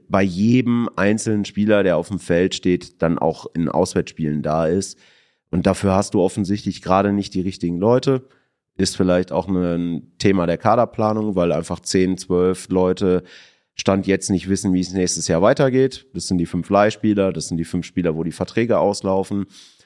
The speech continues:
Und es muss ja nur unterbewusst sein. Äh, sagen übrigens nicht nur wir, äh, sagen auch, äh, die Verantwortlichen beim V F L, inklusive, äh, Trainer, dass das nur menschlich ist, wenn dann der eine oder andere mal zurückzieht, ne? Also, und nicht voll durch, äh, drauf geht, weil er eben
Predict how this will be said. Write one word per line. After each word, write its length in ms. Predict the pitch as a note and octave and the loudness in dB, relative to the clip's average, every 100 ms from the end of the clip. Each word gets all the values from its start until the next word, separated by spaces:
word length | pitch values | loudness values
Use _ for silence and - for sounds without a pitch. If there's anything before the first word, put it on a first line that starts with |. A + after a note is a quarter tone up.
| _ | _
Und 60 | F#2 | -2
es 100 | F#2+ | 2
muss 160 | C#3 D3 | 2 2
ja 80 | |
nur 160 | C#3+ D#3 | 2 2
unterbewusst 640 | D#3+ E3 C#3 G2 F2+ - | 2 2 0 -2 -4 -6
sein. 300 | D2 C#2 C2+ - | -6 -6 -8 -8
Äh, 220 | E2+ F2 D#2 | -2 -2 -2
sagen 400 | E2 G2 G2+ A2 | -4 0 2 2
übrigens 400 | G2+ G2+ G2+ F#2+ | -2 -2 -4 -2
nicht 160 | G#2+ G#2 | -2 -2
nur 160 | F#2 | 0
wir, 280 | A2 C#3 D#3 - _ _ _ - | 4 2 2 -6 _ _ _ -2
äh, 300 | G2 G2 G2 | 2 2 2
sagen 320 | F2+ G2 G2+ | 2 2 2
auch, 420 | - F#2 F#2+ - B1 | 0 2 0 -2 -2
äh, 220 | E2+ F2+ | 0 0
die 100 | F2+ | -2
Verantwortlichen 640 | - F2 A2 A#2 G#2+ A2 A2+ | 0 0 0 -2 -4 -6 -2
beim 160 | G#2 G2+ | -4 -2
V 200 | G2+ G2+ | -4 -2
F 80 | |
L, 280 | - G2+ G#2 | 0 0 2
inklusive, 540 | E2+ G2 G2 F2+ F2 E2 | 0 -2 -4 -4 -4 -6
äh, 340 | B1 E2 E2 | -6 -4 -4
Trainer, 460 | - G2+ A#2+ A#2+ A#2+ - - _ - | -2 0 2 0 -2 -14 -20 _ -2
dass 380 | G2 - - - | -2 -2 -8 -10
das 240 | B2 F#2 | -6 -2
nur 220 | A#2+ C3 | 2 2
menschlich 480 | B2+ B2 D3 C3 B2+ | 4 2 0 -4 -2
ist, 280 | B2+ B2+ - | -2 -2 -2
wenn 120 | A2 | 0
dann 100 | A2 | 2
der 140 | G#2+ G2+ | 2 0
eine 160 | A#2 | 0
oder 140 | A#2 A2 | -2 -4
andere 180 | A#2 | -4
mal 140 | A#2+ A#2+ | -4 -4
zurückzieht, 600 | C3 D#3+ - G#2 F2 - | -4 -4 -4 -6 -6 -8
ne? 240 | - C#3 | -6 -4
Also, 360 | G2+ G2+ G2+ G2 | -2 0 2 0
und 440 | F2+ E2+ F2 G#2+ | -2 -4 -2 2
nicht 200 | A#2 C#3 | 2 0
voll 260 | - A#2+ G#2 | 2 2 4
durch, 400 | G2 G2 G2 F2+ | 0 0 -2 0
äh, 180 | F#2+ F2 | 0 0
drauf 380 | - F2+ F#2+ | 0 0 -2
geht, 280 | - E2 D#2+ | 0 -2 0
weil 200 | F2 F2 | 0 0
er 280 | C#2 G2 G2 | 2 2 2
eben 460 | D#2+ A#2 A#2 A#2 | 0 0 0 -2